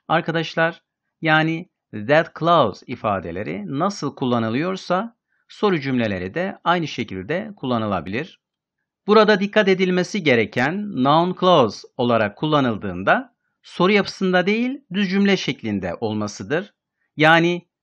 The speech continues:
soruların aksine yardımcı fiil özneden önce gelmez. Bu soru cümlesini noun clause olarak kullanırken soru yapısında değil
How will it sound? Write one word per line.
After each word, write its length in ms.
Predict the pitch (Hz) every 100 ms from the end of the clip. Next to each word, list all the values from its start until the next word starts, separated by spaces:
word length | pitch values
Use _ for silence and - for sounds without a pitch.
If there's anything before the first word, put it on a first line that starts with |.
| _
soruların 640 | - - 113 127 139 220
aksine 720 | 254 180 151 - 123 156 254 - _ -
yardımcı 680 | 135 151 160 170 175 175 240
fiil 420 | - 147 208 254 -
özneden 480 | 160 180 170 180 196
önce 260 | 175 160 226
gelmez. 720 | 196 185 127 92 87 - _ _ _ _ _ _ _ -
Bu 280 | 165 180 123
soru 320 | - 147 175
cümlesini 760 | 143 127 113 - 117 175 240 _ _ _
noun 420 | 110 123 147 170 -
clause 300 | 185 160 127
olarak 340 | 117 107 104
kullanırken 880 | - 127 139 208 196 110 120 180 202 _ _ _
soru 320 | - 131 143
yapısında 640 | 180 - - 123 110 95
değil 380 | 131 185 233 233